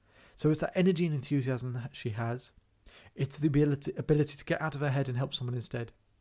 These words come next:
And it's her courage to tell her story, but then to be able to redefine it in a way that empowers her.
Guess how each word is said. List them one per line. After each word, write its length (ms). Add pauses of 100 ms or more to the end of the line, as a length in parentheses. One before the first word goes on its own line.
(1300)
And 180
it's 160
her 420 (1800)
courage 460
to 60
tell 240
her 60
story, 340
but 120
then 100
to 80
be 60
able 80
to 80
redefine 840
it 100
in 80
a 40
way 260
that 160
empowers 520
her. 200